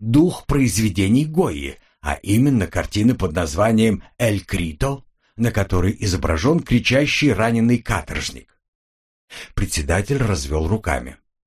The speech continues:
"Совершенно верно, вы напомнили нам о важности живописи Гойи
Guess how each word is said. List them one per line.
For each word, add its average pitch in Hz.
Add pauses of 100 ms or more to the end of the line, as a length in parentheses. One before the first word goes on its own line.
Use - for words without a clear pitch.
(520)
"Совершенно 104
верно, 95
вы 104
напомнили 120
нам 123
о 101
важности 127
живописи 110
Гойи 143